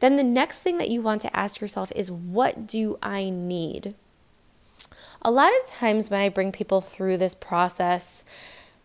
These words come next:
I ask them, "When you go to reach for the food, what is it that you're actually looking for? What is it that the food is providing you with?" And a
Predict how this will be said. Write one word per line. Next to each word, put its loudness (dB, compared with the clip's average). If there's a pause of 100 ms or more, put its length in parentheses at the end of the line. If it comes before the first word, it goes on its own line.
(200)
I 8
ask 2
them, 2 (680)
"When 6
you 4
go 6 (480)
to 0
reach -2
for 0
the -2
food, 0 (920)
what 4
is 4
it -2
that -2
you're -2
actually 0
looking -2
for? 0 (400)
What 4
is 4
it 0
that 2
the -2
food -2
is -2
providing -4
you -2
with?" -6 (560)
And 2
a 2